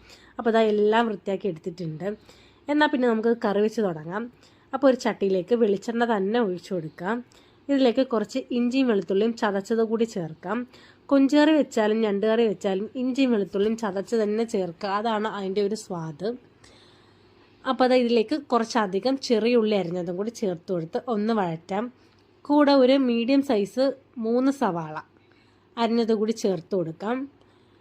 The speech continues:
ആ, പിന്നെ ഒരു വലിയ പച്ചമുളക് അരിഞ്ഞതും കൂടി ചേർത്ത് കൊടുക്കാം. ഇത് അത്യാവശ്യം നല്ല സ്പൈസി ആയിട്ടുള്ള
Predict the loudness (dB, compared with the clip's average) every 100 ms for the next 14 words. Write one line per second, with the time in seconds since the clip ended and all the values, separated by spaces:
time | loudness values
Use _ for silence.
0 | _ _ _ -8 -2 -2 0 2 4 4
1 | 4 4 2 2 -2 -4 -4 -2 -2 -2
2 | -2 -2 -4 -2 -2 -2 -2 -2 -2 -4
3 | -4 -4 -6 -6 -4 -2 -4 -8 _ _
4 | _ _ _ _ _ _ _ _ _ 0
5 | 0 2 -6 2 4 4 2 0 2 0
6 | -2 -4 -2 -4 -2 0 0 -2